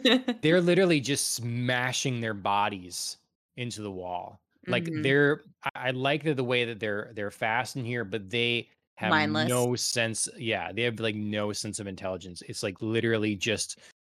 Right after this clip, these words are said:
Speaker 1: a hunger. It's almost just like, "There's a thing that moves. I will throw my body at it and
Speaker 2: Right.
Speaker 1: hopefully be able to chomp it." Um, and so I think with the water, I mean, one, you, it would, like, fill you.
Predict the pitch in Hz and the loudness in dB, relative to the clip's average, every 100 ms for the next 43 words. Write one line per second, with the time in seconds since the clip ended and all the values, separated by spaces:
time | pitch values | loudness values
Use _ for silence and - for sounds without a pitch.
0 | _ 113 107 104 120 113 95 98 - 107 | _ -2 -2 0 0 0 -2 -4 -6 -2
1 | 127 120 117 113 - 113 104 - 117 117 | 0 2 0 0 0 0 0 -2 0 0
2 | 120 - 123 120 117 110 110 107 98 101 | 0 -2 0 2 0 2 2 2 0 -4
3 | - - - - _ - 117 107 104 - | -6 -6 -20 -20 _ -4 -2 -2 -4 -4
4 | 104 113 117 113 110 104 104 110 104 104 | 0 0 2 2 4 4 4 2 2 2
5 | 101 101 - - 110 107 175 165 165 104 | 2 0 -4 -8 -8 -4 0 0 -2 -4
6 | 101 101 - - 104 101 101 - 101 92 | -4 -6 -8 -4 -4 -4 -6 -4 -6 -4
7 | 95 90 _ _ _ _ _ 104 101 98 | -6 -8 _ _ _ _ _ 0 2 2
8 | 95 95 98 _ _ _ _ 127 123 - | 0 -4 -12 _ _ _ _ -4 0 2
9 | 127 127 120 202 196 196 - 135 107 107 | 2 2 2 0 2 0 2 -2 0 2
10 | 113 139 113 104 104 _ _ - 135 135 | 4 4 2 -2 -4 _ _ -8 -2 0
11 | 120 135 170 147 120 101 _ _ _ 139 | 2 4 4 4 2 -2 _ _ _ -6
12 | 120 127 117 - _ - - 131 135 120 | -4 -2 -4 -6 _ -16 -4 0 2 0
13 | 92 95 131 | -4 -10 -12